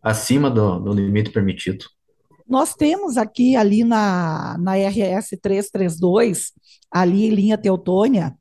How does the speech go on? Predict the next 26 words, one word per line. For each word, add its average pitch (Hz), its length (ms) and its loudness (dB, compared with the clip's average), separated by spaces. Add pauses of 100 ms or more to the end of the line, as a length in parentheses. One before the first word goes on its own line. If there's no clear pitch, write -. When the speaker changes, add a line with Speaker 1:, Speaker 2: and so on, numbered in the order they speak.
(120)
Speaker 2:
né, 165 300 -4 (240)
quase 233 400 0
chegando 196 680 0
em 190 240 -2
Espumoso, 180 840 0 (540)
uma 254 160 2
sublevação 277 840 2
ali 214 340 2
que - 160 -8
já 233 160 -4
causou 214 560 0 (300)
vários 247 680 0
acidentes. 196 680 -4 (280)
Até 339 280 -2
nós 349 260 0
mesmos, 262 480 4
eh, 214 300 0
mesmos 202 480 0 (300)
entramos 233 580 2
em 254 100 4
contato 202 580 0
com 196 260 0
a 190 180 0
direção 196 580 0
do 190 100 -2
daier 180 640 0